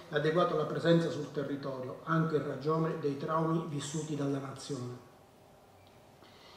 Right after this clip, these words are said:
I padri costituenti nel millenovecentoquarantasette fecero riferimento alle autorità di pubblica sicurezza solo per la preoccupazione di stabilirne precisi limiti ai poteri che incidono sulle libertà e per garantirne l'imparzialità,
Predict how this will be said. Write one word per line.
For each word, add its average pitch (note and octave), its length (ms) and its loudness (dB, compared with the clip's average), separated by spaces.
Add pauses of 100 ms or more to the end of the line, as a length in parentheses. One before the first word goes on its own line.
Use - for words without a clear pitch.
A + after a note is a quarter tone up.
(140)
I D3+ 80 -6
padri F3 320 2
costituenti D#3+ 880 2
nel D#3 160 2
millenovecentoquarantasette D#3 1400 2
fecero E3+ 400 0
riferimento D#3+ 640 2
alle C#3+ 100 -2
autorità D#3+ 380 0
di E3 80 4
pubblica D3+ 420 -2
sicurezza D#3+ 680 -6 (260)
solo G3+ 320 2
per E3 180 0
la D#3+ 100 4
preoccupazione D#3+ 720 2
di D3 80 0
stabilirne E3 640 4
precisi C#3+ 440 -2
limiti E3 460 8
ai D3+ 140 2
poteri E3 420 2
che - 80 -2
incidono D#3 480 2
sulle D3 240 -2
libertà C#3+ 600 -4 (280)
e D3+ 60 -14
per D#3 240 -2
garantirne E3 580 6
l'imparzialità, D3 1040 0